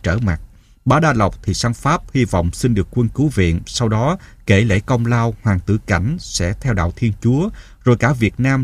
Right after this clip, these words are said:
trở thành vương quốc theo đạo Thiên Chúa. Tái chiếm Sài Gòn là mục tiêu chiến lược.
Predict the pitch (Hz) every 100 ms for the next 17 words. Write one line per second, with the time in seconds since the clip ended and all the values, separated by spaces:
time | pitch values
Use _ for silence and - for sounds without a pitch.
0 | - 104 113 90 - 131 131 127 185 -
1 | 127 95 82 82 - 95 - 113 160 -
2 | - - - - 113 147 - 175 208 120
3 | 92 95 92 85 87 87 92 - - 104
4 | - 123 127 85